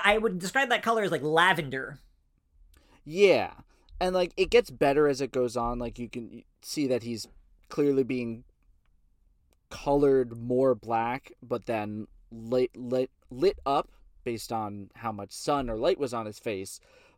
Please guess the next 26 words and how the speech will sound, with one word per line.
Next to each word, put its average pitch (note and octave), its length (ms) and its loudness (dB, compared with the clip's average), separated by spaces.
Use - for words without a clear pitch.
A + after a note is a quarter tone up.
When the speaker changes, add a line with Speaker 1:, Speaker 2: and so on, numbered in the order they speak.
Speaker 2:
But, D3+ 140 2
like, D#3 200 0
when D#3+ 120 -2
you D#3+ 80 -6
compare F#3 360 0
a E3+ 60 2
panel F3 400 0
of A#2 220 -4
Thena C#3+ 480 -4
next B2 400 -6
to A#2 200 -6
Phastos, A#2+ 800 -4
they D3+ 100 4
have F3 220 0
very D3 260 2
similar C3 480 -2
skin C#3+ 320 -6
tone G2 280 -8
in A2+ 140 -8
the A2 80 -6
same C#3 520 -4
lighting. A#2 500 -4
I'm A2 100 -14
like, A2 180 -10
"Where, C#3+ 500 0
why?" C3 680 0